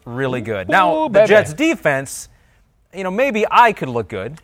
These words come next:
Speaker 1: You know, on a, on a good day, not every day, but maybe I could look good against them every once in a while. Three hundred and twelve passing yards, two touchdowns, fifty-seven rush yards, one rushing T V.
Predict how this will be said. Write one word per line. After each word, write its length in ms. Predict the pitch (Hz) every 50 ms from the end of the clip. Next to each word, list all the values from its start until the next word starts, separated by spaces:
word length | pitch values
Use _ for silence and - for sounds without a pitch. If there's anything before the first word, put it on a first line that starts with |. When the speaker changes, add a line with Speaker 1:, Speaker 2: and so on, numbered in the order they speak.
| _ -
Speaker 1:
You 80 | 277
know, 100 | 277 285
on 140 | 269 269 285
a, 240 | 285 269 240 233 220
on 160 | 226 233 240
a 40 | 214
good 160 | 165 165 139
day, 280 | 127 139 139 160 196 202
not 180 | 196 233 247
every 240 | 208 180 156 151 143
day, 140 | 131 139 156
but 120 | 160 175
maybe 200 | 180 190 180 175
I 100 | 131 120
could 140 | - - 107
look 160 | 101 101 90
good 160 | 92 95 90 90
against 260 | 87 95 90 87 -
them 140 | 101 95 92
every 160 | 92 95 92
once 240 | 90 92 90 - -
in 80 | 101
a 20 | -
while. 300 | 90 90 92 101 107 - _ _ _ _ _ _
Three 240 | - 143 160 214 226
hundred 240 | 208 214 202 190 165
and 80 | 139
twelve 360 | - - 170 160 160 156 -
passing 380 | - 143 135 135 123 - 143 135
yards, 260 | 135 135 131 127 -
two 140 | - - 165
touchdowns, 560 | 139 139 131 120 - - - 123 120 120 107
fifty-seven 680 | - - 151 - - 139 120 - 135 131 120 123 120 113
rush 300 | 107 123 120 113 - -
yards, 420 | 117 107 107 107 104 104 104 98 101
one 320 | 101 107 123 139 135 127
rushing 400 | 123 123 117 - - 120 110 104
T 260 | - - 117 110 107
V. 420 | 92 87 98 98 95 95 95 90